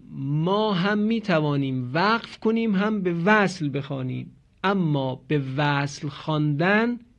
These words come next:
بهتر هستش. در قرآن‌هایی که این علائم به کار رفته،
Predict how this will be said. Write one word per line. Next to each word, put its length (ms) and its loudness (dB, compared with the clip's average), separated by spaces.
بهتر 500 -4
هستش. 760 -10
در 180 6
قرآن‌هایی 800 4
که 560 2
این 240 -4
علائم 560 0
به 100 0
کار 300 -2
رفته، 680 -2